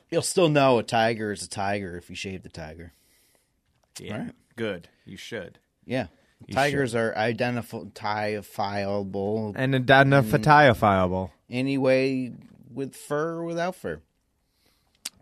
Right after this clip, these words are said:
Speaker 1: There was once a type of crocodile that could gallop.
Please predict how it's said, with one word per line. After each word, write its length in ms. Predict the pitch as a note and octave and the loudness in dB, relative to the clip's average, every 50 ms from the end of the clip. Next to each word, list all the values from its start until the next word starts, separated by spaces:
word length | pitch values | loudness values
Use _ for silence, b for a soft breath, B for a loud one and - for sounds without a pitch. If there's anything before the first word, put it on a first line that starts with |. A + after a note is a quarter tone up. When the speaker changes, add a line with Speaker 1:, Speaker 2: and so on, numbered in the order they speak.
| _ _ _ | _ _ _
Speaker 1:
There 260 | - C#3+ D#3 E3+ F3 | 4 6 8 8 8
was 240 | E3 D3+ C#3 A#2+ A2+ | 6 4 0 0 -4
once 420 | A#2+ B2+ C#3+ E3+ F#3+ A3 A#3+ A3 - | -8 -2 2 2 2 2 2 -2 -4
a 120 | C#3+ C#3 | -4 -4
type 340 | B2+ - - E3 F3+ F3+ - | -4 -2 0 0 0 0 0
of 180 | C#3 A2+ - - | -4 -10 -10 -14
crocodile 960 | - - F3 F3+ G3 - - F3 D3 A#2 B2+ G#2 F#2+ F#2+ F#2+ F#2+ F#2 G2+ G2+ - _ _ _ _ | -8 -2 2 4 4 4 2 -2 0 2 4 4 4 2 0 -2 -4 -6 -8 -14 _ _ _ _
that 180 | - A2 G2+ - | -6 -6 -6 -8
could 300 | - F#2 F2 E2 D#2 _ | -12 -18 -18 -18 -10 _
gallop. 500 | - G#2 A#2+ C3 - - _ _ - | 0 0 0 0 -2 -6 _ _ -20